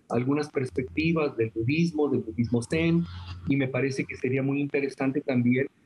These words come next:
conocer sus puntos de vista. Yo he tenido la oportunidad de estar en algunas de sus piezas, y él entra en estados también de meditación,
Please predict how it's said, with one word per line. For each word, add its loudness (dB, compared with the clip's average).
conocer 0
sus -12
puntos -2
de 2
vista. 2
Yo 0
he 0
tenido 2
la 2
oportunidad 2
de 2
estar -2
en 2
algunas 0
de 0
sus -10
piezas, 0
y 2
él -2
entra 0
en 0
estados 0
también 2
de 0
meditación, 0